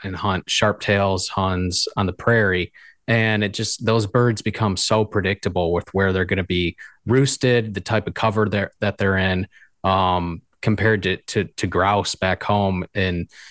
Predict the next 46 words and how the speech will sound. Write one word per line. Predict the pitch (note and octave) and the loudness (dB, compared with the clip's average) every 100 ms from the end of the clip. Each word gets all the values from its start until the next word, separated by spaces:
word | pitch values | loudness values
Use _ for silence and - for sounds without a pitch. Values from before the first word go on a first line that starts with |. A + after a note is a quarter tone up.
| - - | -8 0
you | |
know, | A2 G2+ | 2 2
there's, | G2+ G2 F#2 - - | 2 2 0 -6 -8
you | D#2 D#2+ A2 G#2+ | -8 -4 0 2
look | G#2+ A2+ A2 | 0 2 2
at | G#2 | 2
it, | F2 | 2
yeah, | G#2+ | 0
the | F2 | 0
birds | G2 G2 F#2+ | 0 0 -2
could | - F2 | -8 -6
roost | F2+ - - | -4 -4 0
here, | A2 B2 A#2+ | 2 4 2
but | A2 | 0
they | G2 | -2
could | G2+ | 0
also | G2 F#2+ - G2 | 0 0 0 -2
roost | F#2 F#2 - | -2 -4 0
over | G#2+ G2 | 0 0
here, | E2+ F#2 | 0 0
and | F2+ | 0
they | G2+ | -2
could | G2 | -2
fly | - - G#2+ G#2 | -4 0 2 2
down | G2+ G2 | 0 -2
and | F2 | -4
feed | - F#2+ F2 | -4 -4 -2
here | - D3 | 2 4
in | B2+ | 4
the | G#2 | 2
morning, | G2+ G2+ G2 F#2 | 0 0 0 -2
but | F#2 | -2
they | G2+ | -2
could | G#2 | 0
also | G#2 - G2 | 0 0 -4
fly | - - G#2 G2 F#2+ | -6 -2 0 0 -2
a | |
half | G2 G2+ F#2+ | -2 -2 -2
mile | G2+ F#2+ E2 | -2 0 0
this | F#2 G#2+ - | -2 -2 -2
way | F2+ D#2+ D#2+ - - - _ - | -2 0 -2 -8 -20 -20 _ -4
and | F#2 | -2
spend | - G#2 G2 | 0 2 2
their | F#2 | 0
morning | F2+ F2+ F2+ E2 | 0 0 -2 -4
feeding. | - F2 E2+ E2+ | -2 0 0 -2